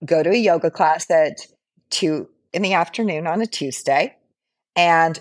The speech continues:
travel." I've traveled a ton. I've lived overseas. I've traveled the world for a year.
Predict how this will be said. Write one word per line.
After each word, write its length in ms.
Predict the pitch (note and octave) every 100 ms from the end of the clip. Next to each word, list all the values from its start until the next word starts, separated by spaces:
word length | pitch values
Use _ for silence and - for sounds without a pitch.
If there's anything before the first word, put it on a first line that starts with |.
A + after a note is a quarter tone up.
| -
travel." 600 | - G3 D4+ F#3 C3 C3+
I've 140 | E3 D#3+
traveled 440 | - F3 F3+ F3
a 40 | E3
ton. 400 | - - D#3+ D#3
I've 180 | C#3+ C#3+
lived 220 | D3 C3+
overseas. 680 | C3+ B2+ B2 - D#3+ D#3 D#3+ -
I've 140 | C3
traveled 340 | - C3 C3 A#2+
the 80 |
world 340 | C3 D#3 D#3 -
for 120 | E3
a 80 | D3
year. 500 | C#3+ D3+ C#3+ C#3